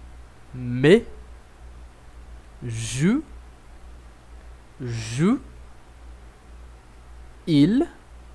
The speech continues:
il, il est, il est, parler,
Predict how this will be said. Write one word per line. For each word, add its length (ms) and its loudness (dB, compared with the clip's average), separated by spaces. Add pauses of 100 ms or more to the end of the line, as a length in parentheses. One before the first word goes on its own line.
(960)
il, 420 8 (1700)
il 300 6
est, 240 4 (1700)
il 300 6
est, 220 6 (1500)
parler, 960 8